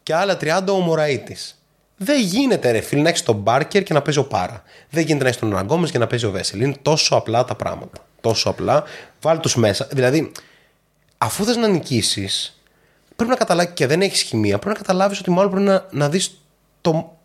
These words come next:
long term, το μακροπρόθεσμο. Βάλ' τους μέσα να βρούνε χημεία, συγχώρεσέ τους τα αμυντικά λάθη και προχώρω με τους καλούς σου παίχτες. Τόσο απλό. Αυτό κάνουν όσοι προπονητές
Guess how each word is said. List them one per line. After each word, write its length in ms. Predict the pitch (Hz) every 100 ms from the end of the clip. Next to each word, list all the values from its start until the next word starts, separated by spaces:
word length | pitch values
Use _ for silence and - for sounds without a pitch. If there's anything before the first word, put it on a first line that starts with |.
| - 160
long 140 | 151 113 107
term, 240 | 98 101 - -
το 60 | 135
μακροπρόθεσμο. 720 | 127 131 131 127 104 92 101 - - - _ -
Βάλ' 220 | 143 151
τους 180 | 147 -
μέσα 320 | 120 131 -
να 120 | 135 107
βρούνε 220 | 113 127
χημεία, 640 | - 101 101 104 120 151 - _
συγχώρεσέ 800 | - - 120 - 160 151 - 147
τους 160 | 139 -
τα 80 | 110
αμυντικά 420 | 104 98 - 110
λάθη 520 | 95 92 - 123 165 - - -
και 100 | 110
προχώρω 480 | 107 104 - 143 160
με 100 | 151
τους 100 | -
καλούς 340 | 107 110 135
σου 140 | - -
παίχτες. 640 | 104 - - - - _ _ _ _ _ -
Τόσο 640 | 123 143 - 170 170 - _
απλό. 480 | - 110 117 98 85 - _ 107
Αυτό 260 | - - 160
κάνουν 380 | 139 143 139
όσοι 220 | 139 139 -
προπονητές 720 | 110 107 98 - 156 175